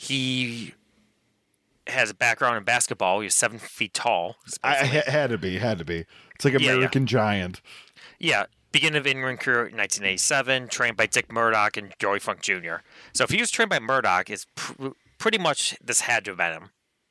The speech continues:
Speaker 1: because Murdoch is working Ozark. So,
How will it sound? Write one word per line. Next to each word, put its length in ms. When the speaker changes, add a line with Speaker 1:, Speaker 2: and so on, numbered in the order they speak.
Speaker 1:
because 560
Murdoch 420
is 120
working 260
Ozark. 480
So, 460